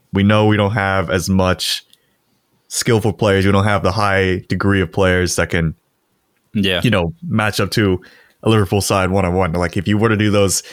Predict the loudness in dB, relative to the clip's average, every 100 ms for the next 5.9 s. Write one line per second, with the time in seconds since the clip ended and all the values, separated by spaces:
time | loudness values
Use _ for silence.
0 | -20 -6 -2 -2 -2 0 0 0 -2 0
1 | -2 -2 0 0 0 -2 0 0 2 0
2 | 2 2 0 -2 -2 -2 -2 0 2 2
3 | 0 0 2 2 2 2 2 0 0 -2
4 | -2 -6 -20 -12 -4 0 2 2 2 0
5 | 0 0 2 2 0 0 0 -2 -4